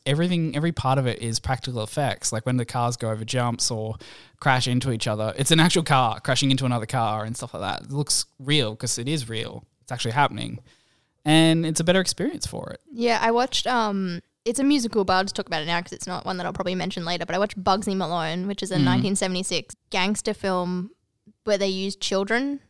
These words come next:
Speaker 2: as the leads.
Speaker 1: Yeah, okay.
Speaker 2: So it's telling the story of the gangster Bugsy Malone, but every single character is a kid. So they have, like, um, the, probably the only famous one now is they have Jodie Foster
Speaker 1: Yeah.
Speaker 2: when she was, like,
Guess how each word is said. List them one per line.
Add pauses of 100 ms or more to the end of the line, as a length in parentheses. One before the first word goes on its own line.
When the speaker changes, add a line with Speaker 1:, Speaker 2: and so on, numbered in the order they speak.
(220)
Speaker 2:
as
the
leads.
Speaker 1:
Yeah,
okay.
Speaker 2:
So
it's
telling
the
story
of
the
gangster
Bugsy
Malone,
but
every
single
character
is
a
kid.
So
they
have,
like, (520)
um,
the,
probably
the
only
famous (200)
one
now
is
they
have
Jodie
Foster
Speaker 1:
Yeah.
Speaker 2:
when
she
was,
like,